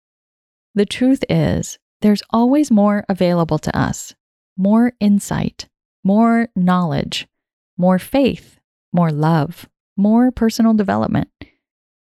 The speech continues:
Taking the stance that you already know everything about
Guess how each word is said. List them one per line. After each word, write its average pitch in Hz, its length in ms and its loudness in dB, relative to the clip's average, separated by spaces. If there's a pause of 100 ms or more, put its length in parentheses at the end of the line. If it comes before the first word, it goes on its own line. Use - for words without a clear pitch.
(260)
Taking 285 400 0
the 262 80 4
stance 185 460 -2
that - 140 -2
you 214 180 4
already 196 360 2
know 156 280 0
everything 214 520 2
about 156 300 0